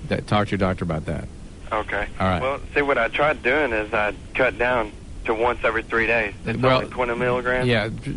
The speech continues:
Speaker 1: Travis, take, don't mess around with your medication. Talk to the doctor who's prescribing it so he can u-, ma-, use his or her judgment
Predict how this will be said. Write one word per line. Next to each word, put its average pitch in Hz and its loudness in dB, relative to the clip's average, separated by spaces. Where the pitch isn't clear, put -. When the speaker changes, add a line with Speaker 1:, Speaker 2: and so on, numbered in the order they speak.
Speaker 1:
Travis, 135 2
take, 151 0
don't 147 2
mess 131 2
around 117 2
with 104 2
your 107 2
medication. 95 0
Talk 120 2
to - -4
the 135 0
doctor 113 2
who's 101 -2
prescribing 98 0
it 95 -2
so 95 -6
he 104 -2
can 98 -2
u-, 95 -4
ma-, 101 -2
use 107 0
his 123 2
or 107 0
her 104 2
judgment 98 0